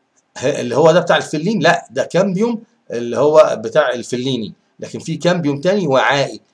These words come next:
اللي هو بيكون خشب ولعاء، آه، ووع-، آه، خشب ولحاء اللي هو zylam والفلويم،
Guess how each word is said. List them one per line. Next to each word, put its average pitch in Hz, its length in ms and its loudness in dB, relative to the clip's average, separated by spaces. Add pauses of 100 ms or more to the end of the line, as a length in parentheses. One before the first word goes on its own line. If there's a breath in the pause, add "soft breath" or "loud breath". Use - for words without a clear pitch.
اللي 110 100 -6
هو 131 100 0
بيكون 131 460 0
خشب 214 420 -2 (260)
ولعاء، 107 500 0 (180)
آه، 117 220 -10
ووع-، 123 360 0
آه، 113 340 -4
خشب - 360 -2
ولحاء 113 480 -4 (300)
اللي 110 120 -6
هو 117 140 -4
zylam 135 340 2
والفلويم، 160 520 0